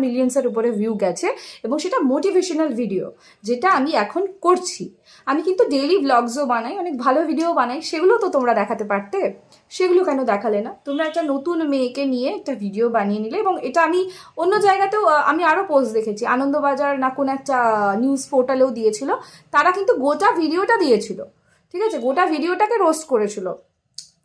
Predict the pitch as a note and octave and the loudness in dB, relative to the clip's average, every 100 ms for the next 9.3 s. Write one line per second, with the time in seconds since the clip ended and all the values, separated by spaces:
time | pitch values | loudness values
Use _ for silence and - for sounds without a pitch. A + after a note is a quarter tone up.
0 | C4+ D#4+ D#4+ C#4+ A3+ A3 B3 D#4 D#4+ B3+ | -4 0 2 2 2 2 0 0 -2 -2
1 | C#4 E4+ E4 C#4 D4+ F4 E4+ E4+ G#4 C#4+ | -2 -2 -2 -2 -4 -6 -4 -2 -2 -2
2 | C#4+ - E4+ F4 F4+ F4+ C4+ G#3 F3+ F#3 | -6 -6 -6 2 4 6 4 0 -8 -10
3 | - - E4 G4+ A#4 G4 F#4+ G4+ D4+ C4 | -20 -8 -4 0 2 2 2 0 2 2
4 | B3 D4 E4+ E4+ E4 C#4+ E4 D#4+ D4 C#4+ | 2 2 0 -2 -6 -4 -6 -4 -4 -2
5 | D4+ D4+ C4 C4 D4 C#4 - G#3+ G#3 C4 | -2 0 0 0 -2 -6 -8 -6 -4 -4
6 | E4 D#4+ A#3 F4 - - - _ C#4 C#4 | -2 2 2 0 -8 -20 -20 _ -4 0
7 | D#4 C#4 B3+ C#4+ F4+ - C#4 C4 C#4+ D4+ | 2 4 4 4 0 -6 -4 -2 -2 -2
8 | D4+ F4 D4+ C#4 - C4 D4+ G#3+ G3+ G3+ | 0 2 2 -2 -2 -2 -2 -6 -8 -4
9 | A3+ C4 | -4 -2